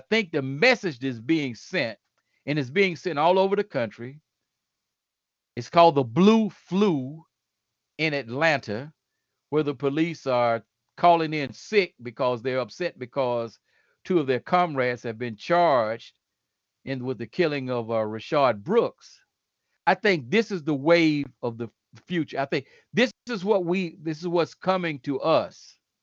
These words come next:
you know, in the black community. Dereliction of duty, right? Uh, the black community has never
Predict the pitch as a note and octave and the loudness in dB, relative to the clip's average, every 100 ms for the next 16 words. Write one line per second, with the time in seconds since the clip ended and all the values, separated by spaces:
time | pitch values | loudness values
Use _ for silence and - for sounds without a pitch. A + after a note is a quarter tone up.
0 | _ _ _ _ - D#3 C3+ D#3 F#3+ F#3+ | _ _ _ _ -6 -2 -2 0 0 0
1 | F3 D#3+ E3 - D3+ D#3 C#3 G#2 F#2+ D#2 | 0 2 0 0 -4 -4 -4 -6 -14 -18
2 | _ _ _ - F#2+ F3 G#3 G#3+ G3+ G3+ | _ _ _ -12 2 6 6 4 2 0
3 | - F#3+ F#3 D3 D#3 C3 B2 C#3 _ _ | -4 -6 -6 -2 -2 -2 -6 -10 _ _
4 | _ _ _ _ _ _ _ _ _ _ | _ _ _ _ _ _ _ _ _ _
5 | _ C3 C3+ C#3+ - _ _ _ _ _ | _ 0 2 0 -4 _ _ _ _ _
6 | _ _ _ - C#3 C3+ A2+ A#2 F#3 G3 | _ _ _ -4 -2 -2 -4 -2 2 2
7 | F3 E3 F#3+ E3+ F3 D#3+ C3 D3 A#3 G3 | 0 -4 -4 -4 -4 -2 -2 0 0 0
8 | C3+ E2+ | -2 -4